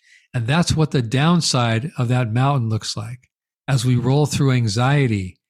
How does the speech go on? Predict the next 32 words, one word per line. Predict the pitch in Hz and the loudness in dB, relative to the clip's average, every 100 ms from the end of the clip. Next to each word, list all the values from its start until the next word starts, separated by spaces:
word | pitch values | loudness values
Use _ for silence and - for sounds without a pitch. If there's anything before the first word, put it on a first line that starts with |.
| _ _ _ 120 | _ _ _ -4
down | 127 139 | -2 -2
through | - 135 | 0 0
denial, | 131 127 123 139 107 85 - _ _ _ _ _ - | 0 0 2 2 0 -4 -16 _ _ _ _ _ -6
through | 131 120 | -2 -2
fear | - - - 190 170 107 85 - _ _ _ - | -4 -6 0 2 2 0 -6 -18 _ _ _ -10
that | 123 | -6
we're | 120 | -2
gonna | 117 | 0
lose | 117 147 135 | 2 2 2
our | 139 123 | 2 2
wealth, | 135 147 101 - - _ _ _ _ - | 2 2 0 -4 -16 _ _ _ _ -6
through | 139 123 | -2 -2
desperation | 120 170 - - 160 160 196 170 - 123 101 _ _ _ 127 | 0 0 -2 -4 -2 2 2 2 0 0 -2 _ _ _ -6
that | 127 | -4
nothing's | 123 135 170 180 156 120 | -2 0 0 0 0 -2
working. | 123 180 - 117 104 - | 0 0 -2 -6 -6 -6
And | 123 123 | -2 0
no | 120 | 0
matter | 127 160 160 | 2 2 2
what | 135 151 - | 2 0 0
people | 160 - 127 | -2 0 0
have | 120 | 0
said | - 160 160 160 | -2 0 2 2
and | 131 | 2
we've | 113 - | 0 -2
trusted | 156 156 - 143 | -2 -2 0 -2
what | 135 131 | -2 -2
they | 120 104 | -2 -2
said, | - 175 147 120 110 _ _ _ _ _ - | 0 0 2 0 -4 _ _ _ _ _ -4
it's | 151 - 139 | -2 0 0
not | 139 135 135 | 0 0 0
working. | 143 160 - 98 | 0 0 -4 -10